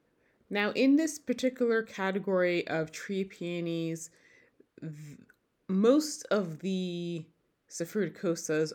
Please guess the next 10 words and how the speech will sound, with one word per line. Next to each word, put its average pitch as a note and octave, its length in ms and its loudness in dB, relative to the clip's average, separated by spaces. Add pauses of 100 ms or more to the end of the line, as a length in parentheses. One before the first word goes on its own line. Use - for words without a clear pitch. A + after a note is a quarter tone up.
(120)
are D#3+ 400 -2
fragrant, G3+ 840 -2 (380)
but A3 260 4
there G3+ 160 4
are F3 240 4
some D#3+ 320 -4
that D3 200 -4
do E3 160 -4
not D3+ 260 -6
have D3 420 -6